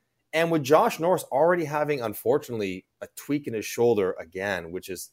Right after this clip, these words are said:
you know, scary for him, but bad news for Ottawa, they need Pinto as insurance down the middle. It's supposed to be Stützle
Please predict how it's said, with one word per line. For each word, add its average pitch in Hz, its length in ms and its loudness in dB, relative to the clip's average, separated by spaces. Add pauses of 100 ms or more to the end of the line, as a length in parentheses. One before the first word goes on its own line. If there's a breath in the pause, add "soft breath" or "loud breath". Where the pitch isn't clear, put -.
(100)
you 104 100 -14
know, 78 80 -20
scary 110 340 2
for 98 200 -4
him, 101 340 0 (300)
but 113 160 -4
bad 143 240 10
news 135 160 2
for 117 140 0
Ottawa, 120 360 6
they 147 180 2
need 196 540 4
Pinto 165 680 6 (360)
as 151 200 4
insurance 151 760 2 (340)
down 170 260 6
the 165 100 6
middle. 165 420 6
It's 143 200 0
supposed 202 500 6
to 175 60 2
be 226 160 2
Stützle 170 600 6